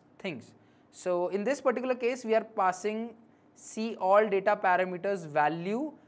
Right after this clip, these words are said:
as true. And let me tell you what this see all data is equals to true means.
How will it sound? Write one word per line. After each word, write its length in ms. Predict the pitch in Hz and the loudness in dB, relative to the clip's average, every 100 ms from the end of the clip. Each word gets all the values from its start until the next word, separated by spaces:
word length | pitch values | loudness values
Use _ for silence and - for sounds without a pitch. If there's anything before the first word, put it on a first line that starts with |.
| _ - | _ 0
as 440 | 165 254 - - _ _ _ _ _ _ | 2 2 0 -16 _ _ _ _ _ _
true. 240 | - 196 123 - _ _ - | -4 -4 -4 -14 _ _ -8
And 100 | 220 | -6
let 140 | 240 | -4
me 80 | 311 | 0
tell 140 | 269 | 0
you 100 | 254 | 0
what 240 | 262 247 233 | -2 -2 -2
this 160 | 247 | -8
see 220 | - 240 | -8 -8
all 260 | - 185 208 | -2 0 0
data 560 | 185 185 196 202 208 156 | 0 0 2 4 2 0
is 120 | 170 | -4
equals 240 | 180 185 175 | -6 -6 -6
to 120 | 196 | -8
true 340 | 185 185 220 190 | -6 -6 -6 -10
means. 460 | 143 151 127 110 - | -12 -12 -12 -14 -20